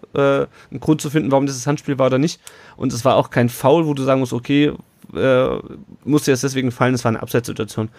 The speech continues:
Und ich verstehe einfach, also zum einen verstehe ich nicht, wie das so lange dauern kann. Das war wieder klassisch, äh,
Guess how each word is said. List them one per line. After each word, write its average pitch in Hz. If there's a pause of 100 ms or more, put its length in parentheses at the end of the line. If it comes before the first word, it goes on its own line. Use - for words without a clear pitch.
(640)
Und 131
ich 120
verstehe 135
einfach, 156
also 127
zum 120
einen 151
verstehe 165
ich 151
nicht, 143
wie 139
das 123
so 117
lange 127
dauern 185
kann. 214 (160)
Das 120
war 135
wieder 139
klassisch, 143
äh, 127